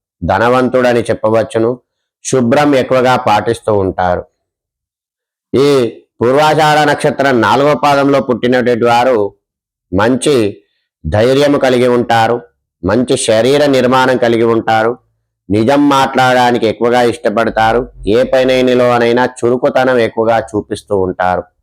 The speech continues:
ఇదండి పూర్వాషాఢ నక్షత్రంలో పుట్టినటువంటి వారి లక్షణాలు. మరియు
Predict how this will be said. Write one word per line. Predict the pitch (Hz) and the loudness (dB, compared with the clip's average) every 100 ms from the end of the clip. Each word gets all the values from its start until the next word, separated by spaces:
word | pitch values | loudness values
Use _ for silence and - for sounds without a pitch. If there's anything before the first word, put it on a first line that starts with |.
| _ _ _ _ - | _ _ _ _ -4
ఇదండి | 98 127 127 127 | 0 0 2 0
పూర్వాషాఢ | - 107 120 123 117 117 117 | 0 -2 0 0 0 0 0
నక్షత్రంలో | 113 107 113 107 110 104 | 0 -2 -4 -2 0 -2
పుట్టినటువంటి | - 82 110 107 104 107 104 101 | -4 -4 -2 0 0 0 0 0
వారి | 101 104 92 | 0 0 0
లక్షణాలు. | 87 - 101 101 110 - _ _ _ _ _ _ - | -4 -4 -2 -2 -4 -10 _ _ _ _ _ _ -4
మరియు | 98 120 | 0 2